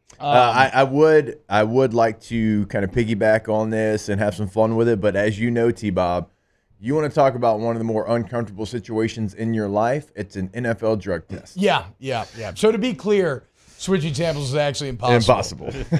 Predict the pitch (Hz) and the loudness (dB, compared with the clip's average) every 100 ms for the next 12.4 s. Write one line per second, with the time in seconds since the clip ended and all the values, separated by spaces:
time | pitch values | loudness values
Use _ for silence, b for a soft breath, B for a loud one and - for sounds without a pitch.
0 | - 147 151 143 139 131 127 151 135 160 | 0 2 2 4 2 0 -4 -6 -4 0
1 | 147 139 139 113 131 147 147 120 139 170 | 2 2 0 -6 -8 -6 -6 -4 0 0
2 | 180 190 143 170 165 - 151 139 139 147 | 0 -4 -6 -6 -6 -8 -6 -6 -6 -8
3 | 127 117 104 127 143 139 151 - 160 151 | -6 -8 -8 -10 -8 -4 -4 -4 -2 -4
4 | 139 127 - - 226 233 - - - _ | -6 -12 -10 -4 0 2 0 -6 -20 _
5 | 156 151 139 123 117 - 190 180 131 110 | -8 -6 -6 -8 -8 -6 -4 -2 -4 -6
6 | 107 _ _ _ - 156 147 - 185 175 | -10 _ _ _ -6 -4 -4 -2 -2 -2
7 | 180 156 139 131 - 143 135 127 - - | -4 -4 -6 -8 -6 -4 0 -2 -4 -12
8 | _ 95 185 202 196 170 165 143 160 180 | _ -10 -6 -2 0 -2 -2 -4 -4 -4
9 | 165 123 107 - - _ 82 87 82 - | -4 -8 -10 -14 -16 _ -4 -2 -2 -6
10 | - - 220 - 190 165 143 131 - 147 | -8 -2 -2 0 -2 0 0 -2 -4 -4
11 | 143 143 - - 175 170 170 131 143 123 | -2 -4 -4 -4 -4 -2 -2 -2 -2 -2
12 | 98 110 92 | -4 -8 -8